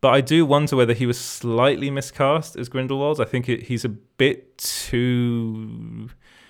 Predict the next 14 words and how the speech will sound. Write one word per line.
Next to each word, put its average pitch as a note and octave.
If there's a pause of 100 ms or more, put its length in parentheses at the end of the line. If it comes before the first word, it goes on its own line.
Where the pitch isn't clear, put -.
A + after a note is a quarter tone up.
(200)
<sighs> -
Johnny F3
Depp's D3+
Johnny B2+
Depp. G#2+
He A#2
does, B2
he B2+
does D3+
what B2+
Johnny A#2+
Depp G#2+
does G#2
best, -